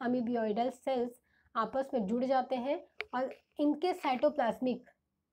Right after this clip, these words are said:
इनके साइटोप्लाज्मिक प्रोजेक्शन का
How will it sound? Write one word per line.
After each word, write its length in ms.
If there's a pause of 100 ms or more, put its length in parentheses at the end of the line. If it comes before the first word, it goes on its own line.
(400)
इनके 420
साइटोप्लाज्मिक 920
प्रोजेक्शन 580
का 640